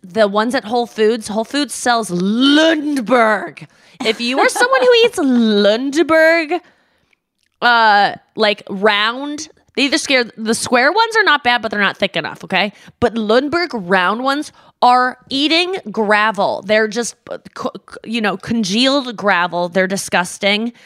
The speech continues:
I will not have them. And every, every place, w-, if you, unless you put on the writer,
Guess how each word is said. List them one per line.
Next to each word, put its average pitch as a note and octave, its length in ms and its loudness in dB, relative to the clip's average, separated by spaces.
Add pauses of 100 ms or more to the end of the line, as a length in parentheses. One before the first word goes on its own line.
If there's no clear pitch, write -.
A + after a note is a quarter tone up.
(340)
I G#3 160 2
will G#3 240 0
not B3 200 0
have F#3+ 220 -2
them. G#3+ 220 0
And A3 200 -2 (280)
every, C4 300 0 (220)
every D4+ 280 0
place, C4 380 0 (400)
w-, G#3+ 200 0
if - 140 0
you, A3+ 100 0
unless A3 260 0
you B3 80 -2
put - 180 -2
on A3 120 0
the G#3 80 0
writer, F#3 480 2